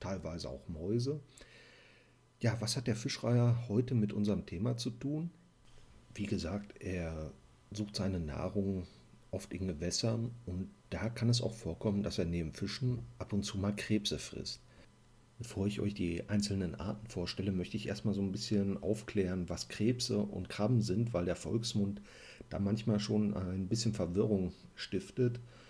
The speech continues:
Zum Beispiel die Nordseekrabbe, die eigentlich eher so eine Art Garnele ist. Die Flusskrebse,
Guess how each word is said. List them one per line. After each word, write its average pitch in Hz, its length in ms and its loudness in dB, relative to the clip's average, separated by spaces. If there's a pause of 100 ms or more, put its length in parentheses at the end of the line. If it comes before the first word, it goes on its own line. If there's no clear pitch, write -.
(320)
Zum 95 240 0
Beispiel 82 520 -2
die 76 380 -6 (500)
Nordseekrabbe, 107 1000 2
die - 180 -4
eigentlich 90 640 -4
eher 87 260 -2
so 87 140 -4
eine 85 160 -2
Art 85 220 -6
Garnele 82 460 0
ist. - 380 -2 (1040)
Die 90 140 -4
Flusskrebse, 139 960 2